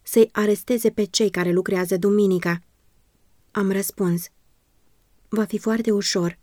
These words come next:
să se evite dificultatea aceasta. Consacrați duminica Domnului ca zi pentru a face lucrarea misionară. Scoateți pe elevi pentru a ține adunări în diferite locuri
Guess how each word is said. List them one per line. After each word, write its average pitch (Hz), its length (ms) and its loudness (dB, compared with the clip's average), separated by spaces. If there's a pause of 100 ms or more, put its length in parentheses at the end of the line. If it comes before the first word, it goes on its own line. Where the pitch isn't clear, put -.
(140)
să - 200 -6
se 226 220 -2
evite 220 440 0
dificultatea 175 760 -2
aceasta. 190 600 -4 (920)
Consacrați 220 760 0
duminica 190 520 0
Domnului 175 560 2 (360)
ca 233 140 -2
zi 226 200 -2
pentru 185 380 -2
a 202 100 -2
face 190 320 -4
lucrarea 196 400 0
misionară. 190 720 0 (1000)
Scoateți 240 520 -2
pe 233 100 0
elevi 202 360 2
pentru 175 360 -2
a 180 120 -6
ține 196 280 -2
adunări 180 540 0
în 190 160 0
diferite 190 460 0
locuri 185 440 0